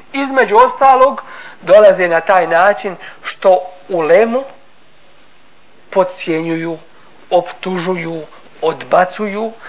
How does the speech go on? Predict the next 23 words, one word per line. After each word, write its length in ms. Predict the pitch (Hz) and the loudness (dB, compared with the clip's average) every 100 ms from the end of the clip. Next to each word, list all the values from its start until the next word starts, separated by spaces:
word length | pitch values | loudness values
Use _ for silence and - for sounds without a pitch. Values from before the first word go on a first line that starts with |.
| - | -20
zato 340 | 143 202 208 208 | 2 2 4 0
što 120 | 214 | 0
je 60 | |
ta 160 | 190 208 | 4 6
ulema 340 | 202 254 294 | 6 6 6
koja 240 | 247 247 208 | 4 4 4
prenosi 520 | 220 277 262 - 196 | 4 6 4 2 -6
ilum. 340 | 160 165 131 - - - - - - - | -6 -4 -4 -8 -20 -20 -20 -20 -20 -16
I 60 | - | -2
kada 360 | - 196 190 392 440 | 2 4 6 6 2
optuži 380 | 403 339 311 - | 4 2 2 0
tu 100 | 302 | 0
ulemu, 460 | 285 302 349 294 - - - | 4 4 4 0 -4 -20 -6
onda 300 | 196 208 185 | 0 2 4
je 200 | 175 170 185 - - - | 2 0 -4 -16 -20 -12
indirektno 960 | 277 403 427 254 294 302 - - 311 277 - - - - - | -2 -2 2 2 6 4 2 2 4 4 -2 -20 -20 -20 4
optužen 580 | 240 254 - 254 233 226 | 4 4 0 0 0 0
i 120 | - 196 | -8 0
taj 260 | 214 214 - | 4 4 0
ilum 360 | 311 349 349 240 | 0 4 4 2
koji 300 | - 233 208 | 2 2 4
oni 200 | 196 180 | 2 0
prenose. 500 | - 165 139 - | 0 0 0 -8